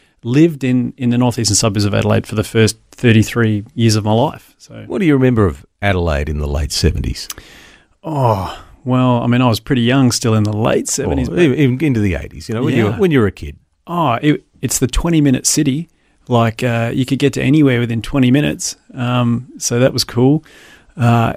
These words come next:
Speaker 1: it, it, it was dry and hot in
Speaker 2: <laughs>
Speaker 1: summer.
Speaker 2: It still is.
Speaker 1: <laughs> It still is. Um, but it was pretty simple.
Speaker 2: Yeah.
Speaker 1: It was a simple place and, and things were easy. You know, I could ride my bike around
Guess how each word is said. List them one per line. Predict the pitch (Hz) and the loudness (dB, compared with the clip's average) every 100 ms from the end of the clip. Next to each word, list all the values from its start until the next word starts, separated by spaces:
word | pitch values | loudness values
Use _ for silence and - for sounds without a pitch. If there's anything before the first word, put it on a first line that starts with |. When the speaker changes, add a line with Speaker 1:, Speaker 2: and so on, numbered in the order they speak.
| - | -8
Speaker 1:
it, | 175 - | -12 0
it, | 175 - _ _ 269 - _ _ - | 0 0 _ _ -20 -20 _ _ -10
it | - | -2
was | 123 107 | 0 0
dry | 101 113 127 165 190 156 | -2 0 2 2 0 -2
and | 123 104 | -2 0
hot | - - - - - _ _ _ - - | 0 -2 -2 -8 -14 _ _ _ -20 -4
in | - 127 | 0 0
Speaker 2:
<laughs> | 123 | 0
Speaker 1:
summer. | 151 180 175 - | 0 -2 -2 -2
Speaker 2:
It | 110 120 | -4 -4
still | - 117 104 | 0 0 2
is. | 117 135 | -2 -4
Speaker 1:
<laughs> | |
It | 170 | -2
still | 214 - 208 190 180 | -2 -2 -8 -6 -8
is. | 170 196 170 - 113 - - - - | -8 -8 -10 -10 -12 -12 -14 -16 -4
Um, | 117 110 110 113 _ - | 0 2 0 -2 _ -4
but | 170 | 0
it | |
was | 175 | 0
pretty | - 220 | 0 0
simple. | 202 - 214 143 95 - _ _ - | 0 0 0 -2 -8 -10 _ _ -2
Speaker 2:
Yeah. | 82 - _ _ | -2 -2 _ _
Speaker 1:
It | 175 | -8
was | 156 | -4
a | 143 | -2
simple | - 175 165 | -2 -2 -2
place | 156 - 160 120 - | -4 -4 -4 -2 -2
and, | 120 113 | -2 -2
and | 120 | -4
things | 113 147 | -2 -2
were | 127 | 0
easy. | 139 127 | 0 0
You | 139 | 2
know, | 139 | 0
I | 147 | 0
could | 131 | -2
ride | 120 127 131 | -6 -6 -2
my | 120 | -2
bike | 107 131 131 | -2 -4 -2
around | 127 123 123 113 | -2 0 0 -2